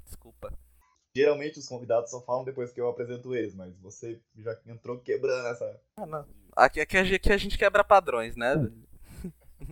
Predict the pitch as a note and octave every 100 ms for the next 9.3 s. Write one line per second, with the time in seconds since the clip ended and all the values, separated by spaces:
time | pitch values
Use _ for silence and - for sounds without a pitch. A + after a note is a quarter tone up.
0 | - - - _ _ _ _ _ C#3 C3+
1 | E3 F3+ G3 - - A2+ B2+ B2+ B2+ C3+
2 | C3+ D#3+ D#3 C#3+ C#3+ _ _ - A#2 -
3 | A#2+ C3 C#3 C3+ - - - A#2 A2+ B2+
4 | B2+ F2+ - B2 C3+ G#2+ G#2 A#2 A#2+ -
5 | - B2+ B2+ A2 F#2+ - _ - E3+ F#3+
6 | D#3 C#3 C3+ C#3 C3+ A#2 A#2+ A2 A2+ A2
7 | A2 G#2 G#2 A2 G2 _ _ _ _ -
8 | A2+ A2+ A#2 A#2+ A#2+ B2 A#2 B2 A#2+ A#2
9 | A2 G#2